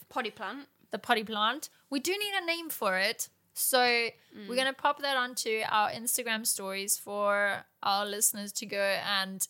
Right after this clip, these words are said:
Speaker 2: give us some suggestions for Jess's new plant.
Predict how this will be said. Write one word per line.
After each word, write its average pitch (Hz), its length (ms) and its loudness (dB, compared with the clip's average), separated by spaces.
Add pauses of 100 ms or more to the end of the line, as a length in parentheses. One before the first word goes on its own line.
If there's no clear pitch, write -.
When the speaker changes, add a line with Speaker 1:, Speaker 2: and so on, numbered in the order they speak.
(120)
Speaker 2:
give 226 160 -4
us 262 120 4
some 247 160 -2
suggestions 202 1040 0
for 196 440 -4
Jess's 208 500 -4
new 202 200 -8
plant. 202 640 -2